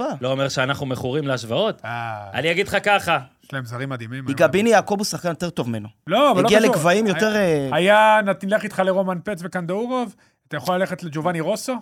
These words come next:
Speaker 2: כן.
Speaker 3: שהגיע,
Speaker 2: רק הוא.
Speaker 1: דוגמאות
Speaker 3: וז'וט-,
Speaker 1: ראויות
Speaker 3: ז'וטאוטס,
Speaker 1: בהחלט.
Speaker 3: והמון
Speaker 2: אני
Speaker 3: שחקנים.
Speaker 2: אריב, אני אריב על
Speaker 3: אני
Speaker 2: כל
Speaker 3: לא,
Speaker 2: דוגמה.
Speaker 3: אני לא אוהב את ה-, אני,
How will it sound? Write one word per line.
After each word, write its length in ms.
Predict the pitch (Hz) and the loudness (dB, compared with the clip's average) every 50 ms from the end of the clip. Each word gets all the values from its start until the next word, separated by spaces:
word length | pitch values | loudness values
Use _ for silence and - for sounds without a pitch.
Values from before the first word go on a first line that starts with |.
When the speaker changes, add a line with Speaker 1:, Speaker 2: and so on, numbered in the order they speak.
| - _ _ _ | -10 _ _ _
Speaker 2:
כן. 180 | - 120 107 98 - _ _ _ _ | -4 -4 -4 -4 -8 _ _ _ _
Speaker 3:
שהגיע, 480 | 170 170 175 170 170 202 208 208 196 180 | -6 -6 -6 -6 -4 -2 -2 -2 -2 -2
Speaker 2:
רק 180 | 135 135 131 - | -4 -6 -6 -8
הוא. 120 | 117 101 117 | -10 -12 -8
Speaker 1:
דוגמאות 640 | 120 135 147 147 147 147 147 147 156 180 208 202 170 175 | -4 -2 0 0 4 6 6 8 8 8 6 4 2 -2
Speaker 3:
וז'וט-, 260 | 165 147 143 143 139 | -4 -2 0 2 2
Speaker 1:
ראויות 440 | 156 160 156 151 156 165 175 202 196 147 | 4 4 4 6 6 6 4 2 2 0
Speaker 3:
ז'וטאוטס, 220 | 147 156 147 143 | 0 0 2 4
Speaker 1:
בהחלט. 600 | - 147 147 147 165 190 226 226 214 - - - - _ _ _ _ _ _ _ | 4 4 4 4 4 4 4 4 4 2 -2 -10 -16 _ _ _ _ _ _ _
Speaker 3:
והמון 260 | 135 156 156 151 180 | 0 2 2 4 4
Speaker 2:
אני 120 | - 165 170 | 4 4 6
Speaker 3:
שחקנים. 180 | 175 175 165 | 6 6 6
Speaker 2:
אריב, 280 | 202 202 208 202 185 180 - | 6 6 6 4 2 0 -2
אני 240 | 151 156 165 165 165 | -2 0 2 2 2
אריב 260 | 165 170 196 185 170 | 4 2 2 2 2
על 60 | 180 | 2
Speaker 3:
אני 120 | 180 196 214 | 2 4 6
Speaker 2:
כל 60 | 220 | 8
Speaker 3:
לא, 100 | 247 285 | 8 10
Speaker 2:
דוגמה. 200 | 285 285 294 247 | 10 8 8 6
Speaker 3:
אני 120 | 233 233 240 | 6 6 6
לא 60 | 262 | 6
אוהב 120 | 294 277 | 6 6
את 60 | 285 | 4
ה-, 200 | 262 254 240 208 | 2 2 2 0
אני, 320 | 214 202 208 208 208 208 | -2 -2 -2 -2 -2 -2